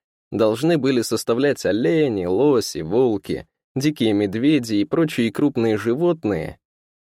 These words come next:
но раз уж поблизости нет ни крестьян, ни скота, однако все они были животными обычными,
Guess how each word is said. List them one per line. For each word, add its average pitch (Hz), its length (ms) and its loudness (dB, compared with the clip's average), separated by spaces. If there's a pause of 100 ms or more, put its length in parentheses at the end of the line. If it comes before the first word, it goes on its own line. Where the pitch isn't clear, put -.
но 85 200 -2
раз 117 220 2
уж 107 160 -4
поблизости 104 680 -2
нет 110 300 0
ни 104 160 0
крестьян, 104 600 -2
ни 95 80 -2
скота, - 600 -4 (600)
однако 131 480 0
все 147 300 0
они 135 180 0
были 123 260 0
животными 110 600 -2
обычными, 95 840 -6